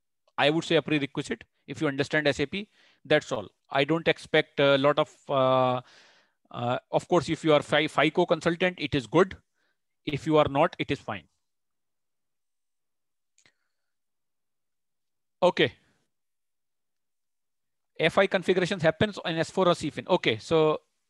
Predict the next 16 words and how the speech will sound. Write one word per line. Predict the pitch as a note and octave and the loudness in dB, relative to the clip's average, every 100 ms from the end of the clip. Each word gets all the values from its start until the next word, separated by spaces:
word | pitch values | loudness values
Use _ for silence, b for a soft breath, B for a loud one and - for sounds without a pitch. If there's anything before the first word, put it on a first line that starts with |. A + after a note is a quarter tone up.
| _ E3 | _ 0
I'll | E3+ | 2
come | F#3+ F3 | 2 0
to | F#3 | 2
that. | D#3+ D#3 - | 2 2 2
Uh, | D3 D3 | 4 4
coup-, | - - | 0 -2
two | G#3+ | -4
questions. | - D#3+ - G3+ | -2 -4 -2 -6
So | - D#3+ | 0 0
I | |
think | D#3+ F3 F3+ | 2 -2 2
prerequisite | F#3+ F#3+ G3 G3 - | 2 2 0 -2 -2
questions | F3 F#3 E3+ | -4 -4 0
are | D#3+ | 2
answered. | C3+ C#3+ G3 A#3 _ b b b b b - | 2 0 -2 -4 _ b b b b b 0
Dobromir, | F3 F3+ G3+ G3 F#3 F#3 D3+ | 2 6 6 6 4 2 -6